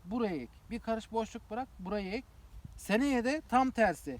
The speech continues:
Ektiğin kısmı nadasa bırak, hiçbir şey yapma oraya. Ekmediğin kısım nadasta kaldığı için toprak ne olacak? Verimli hale gelecek. Anızı sürmüyoruz. Neden? Toprak altındaki mikroorganizma, bakteriler anızla besleniyor.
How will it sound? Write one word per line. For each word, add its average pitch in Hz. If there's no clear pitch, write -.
Ektiğin 254
kısmı 190
nadasa 247
bırak, 269
hiçbir 262
şey 185
yapma 175
oraya. 262
Ekmediğin 214
kısım 160
nadasta 185
kaldığı 214
için 262
toprak 226
ne 233
olacak? 214
Verimli 202
hale 196
gelecek. 135
Anızı 220
sürmüyoruz. 196
Neden? 202
Toprak 220
altındaki 175
mikroorganizma, 160
bakteriler 160
anızla 190
besleniyor. 131